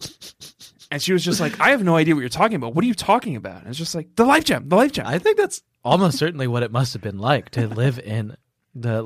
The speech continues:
Speaker 2: Logan's Run Society. Uh, but I'm delighted to be talking about it 'cause it's, you know, it's fucking time. It's time we got one for us, you know?
Speaker 1: One for us.
Speaker 2: Yeah.
Speaker 1: Us, the prisoners in the dystopian future.
Speaker 2: Yeah.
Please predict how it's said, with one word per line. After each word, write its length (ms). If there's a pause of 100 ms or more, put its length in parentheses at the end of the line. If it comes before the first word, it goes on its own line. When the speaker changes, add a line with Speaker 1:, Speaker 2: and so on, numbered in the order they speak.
(180)
Speaker 2:
Logan's 520
Run 500
Society. 760 (540)
Uh, 160
but 120
I'm 100
delighted 420
to 60
be 120
talking 420
about 280
it 160
'cause 180
it's, 400 (120)
you 80
know, 220
it's 220
fucking 380
time. 540 (120)
It's 160
time 280
we 80
got 180
one 160
for 220
us, 260
you 80
know? 300
Speaker 1:
One 380
for 280
us. 640 (180)
Speaker 2:
Yeah. 160
Speaker 1:
Us, 340
the 220
prisoners 600
in 100
the 80
dystopian 600
future. 800 (200)
Speaker 2:
Yeah. 200